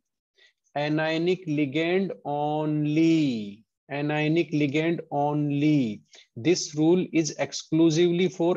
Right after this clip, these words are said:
anionic ligand only, not for all ligands। जैसे ऑर्गेनिक लिगेंड होते हैं ना, ऑर्गेनिक लिगेंड, ऑर्गेनिक लिगेंड जैसे बेंजीन एक लिगेंड है, बेंजीन एक लिगेंड है। बेंजीन को आप क्या लिखोगे? बेंजीन को बेंजीन ही लिखोगे।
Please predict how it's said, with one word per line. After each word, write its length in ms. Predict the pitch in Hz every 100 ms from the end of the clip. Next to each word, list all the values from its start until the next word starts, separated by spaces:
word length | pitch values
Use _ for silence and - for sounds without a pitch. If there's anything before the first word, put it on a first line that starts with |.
| -
anionic 580 | 139 143 147 160 165 151
ligand 480 | 139 135 160 170 - 135
only, 420 | 143 143 139 147 135
not 300 | 123 156 156 -
for 180 | 151 170 - 147
all 280 | 147 156 143
ligands। 520 | 131 156 135 110 - - - - -
जैसे 260 | 147 151 175 -
ऑर्गेनिक 480 | 143 147 160 175 165
लिगेंड 320 | 170 175 180
होते 200 | 165 156
हैं 120 | 165
ना, 160 | 180 233 - _ - _ _ 139
ऑर्गेनिक 500 | 147 139 160 160 156
लिगेंड, 360 | 143 143 135 147
ऑर्गेनिक 400 | 143 139 160 151
लिगेंड 300 | 151 160 156
जैसे 180 | 156 165
बेंजीन 420 | 143 143 139 170
एक 120 | 170 151
लिगेंड 360 | 135 139 123
है, 120 | 101 107 _ _ _ _ _ 120
बेंजीन 460 | 139 139 135 165
एक 120 | 165
लिगेंड 360 | 151 131 135 127
है। 100 | 120 113
बेंजीन 400 | 139 139 165 165
को 100 | 170
आप 140 | 160
क्या 100 | 175
लिखोगे? 400 | 175 160 165 202 214 - -
बेंजीन 380 | 131 147 139 170
को 100 | 196
बेंजीन 340 | 190 196 226 233
ही 60 |
लिखोगे। 400 | 220 190 180 180